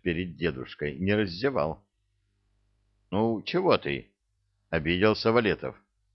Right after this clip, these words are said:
«Ты со мной беседуй, а то ночь идёт, а я спать не могу. Ты чего-то должен делать для того, чтобы я, наконец, устал и пошёл баиньки». «А чего делать-то?»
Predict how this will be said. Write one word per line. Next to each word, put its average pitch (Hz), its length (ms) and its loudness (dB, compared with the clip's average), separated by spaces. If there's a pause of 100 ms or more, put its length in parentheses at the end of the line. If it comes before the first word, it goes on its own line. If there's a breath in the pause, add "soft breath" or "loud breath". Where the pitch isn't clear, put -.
(160)
«Ты 143 340 6
со 139 240 4
мной 123 220 2
беседуй, 120 720 0 (720)
а 107 140 6
то 123 160 8
ночь 120 280 6
идёт, 131 460 2
а 87 100 4
я 85 180 6
спать - 400 0
не 165 100 -2
могу. 160 360 -2 (500)
Ты 117 180 2
чего-то 147 420 4
должен 131 420 2
делать 113 380 4
для 107 320 0
того, 147 500 2 (240)
чтобы 101 320 4
я, 95 160 6
наконец, 92 520 2
устал 135 420 2
и 131 60 -2
пошёл 87 400 -2
баиньки». 78 640 -2 (1400)
«А 92 480 2
чего 165 300 0
делать-то?» 127 720 2